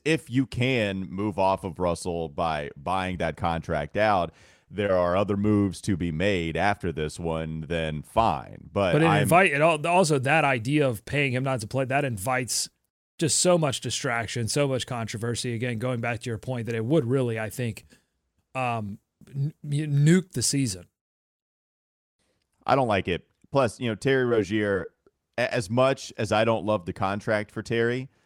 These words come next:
Speaker 1: I don't think that it goes south as soon as next season. You know, it, it's nice to capitalize on what has to be his max value for this deal. I, I can't imagine you get a, I, you know, it,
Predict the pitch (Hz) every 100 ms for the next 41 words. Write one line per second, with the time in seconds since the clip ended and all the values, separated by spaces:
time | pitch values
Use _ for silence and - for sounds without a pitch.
0 | _ _ - 127 113 127 143 - 127 120
1 | 113 98 - _ - 104 101 95 - -
2 | 101 101 - 92 113 107 101 98 90 -
3 | - - - - - 104 95 80 - 95
4 | - 113 101 87 85 87 78 - 98 85
5 | 67 53 - _ _ 92 92 90 113 120
6 | 123 117 117 117 127 - 110 107 104 104
7 | 98 92 92 85 90 90 95 73 92 107
8 | 107 95 87 87 82 85 78 - 87 95
9 | 95 76 78 71 - 82 76 85 95 107
10 | 139 127 110 113 101 92 95 110 110 98
11 | 85 _ _ _ _ _ 107 101 92 85
12 | 78 - _ - 117 - 139 123 120 123